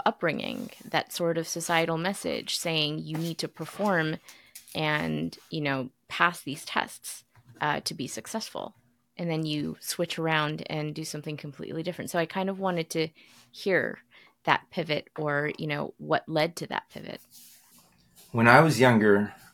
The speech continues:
Speaker 2: I defined smart or intelligence by how one performed in school.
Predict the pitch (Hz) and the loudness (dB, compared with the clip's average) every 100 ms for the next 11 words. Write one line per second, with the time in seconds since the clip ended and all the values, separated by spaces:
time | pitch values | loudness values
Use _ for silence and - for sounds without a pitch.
0 | - 107 101 107 - 104 101 101 92 - | -2 2 2 2 2 2 4 2 -2 -10
1 | _ _ _ _ _ _ _ _ _ _ | _ _ _ _ _ _ _ _ _ _
2 | _ - - 110 92 85 - - _ _ | _ -2 0 2 2 0 -4 -20 _ _
3 | _ 104 95 87 - 90 87 87 87 90 | _ 0 2 2 4 4 4 -2 -4 -4
4 | - - _ _ _ _ _ _ - 90 | -10 -12 _ _ _ _ _ _ -8 2
5 | 87 85 82 85 - _ _ _ _ _ | 2 4 0 -4 -10 _ _ _ _ _
6 | - 95 98 98 95 92 90 90 - - | 2 10 12 10 6 0 -2 -6 -8 -10
7 | - 87 82 80 78 - _ _ 90 80 | -6 -4 -4 -4 -8 -14 _ _ -12 -8
8 | - - 76 | -8 -6 -8